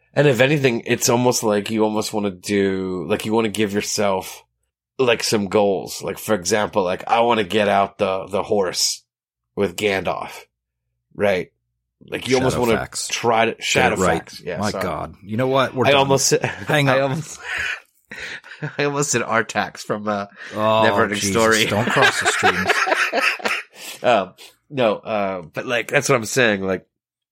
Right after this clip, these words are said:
Speaker 1: you almost be like, "I gotta get that horse out there so I can get Gandalf with him." Like, just to see how powerful and amazing it's gonna be. But, you know,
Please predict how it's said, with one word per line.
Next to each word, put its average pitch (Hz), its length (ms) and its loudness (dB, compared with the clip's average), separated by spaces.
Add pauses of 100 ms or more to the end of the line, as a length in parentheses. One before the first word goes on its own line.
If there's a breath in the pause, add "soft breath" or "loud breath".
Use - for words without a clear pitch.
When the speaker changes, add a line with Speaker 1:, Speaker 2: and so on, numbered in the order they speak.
(300)
Speaker 1:
you 117 160 0
almost 107 280 -4
be 113 80 0
like, 95 200 0
"I 104 120 0
gotta 110 280 0
get 90 200 -6
that 98 140 0
horse 104 300 -4
out 85 200 -10
there 82 160 -6
so 98 140 -6
I 92 40 -4
can 90 100 -10
get 95 200 -10
Gandalf 95 480 -6
with 82 120 -8
him." 55 200 -18
Like, 98 260 -10 (240 loud breath)
just 110 180 -2
to - 60 -2
see 117 160 0
how 107 140 0
powerful 113 560 -2
and 107 80 -4
amazing 104 380 0
it's 101 120 -4
gonna 90 220 -4
be. 95 260 -2
But, 90 300 -4 (1500 loud breath)
you 123 100 2
know, 87 240 -2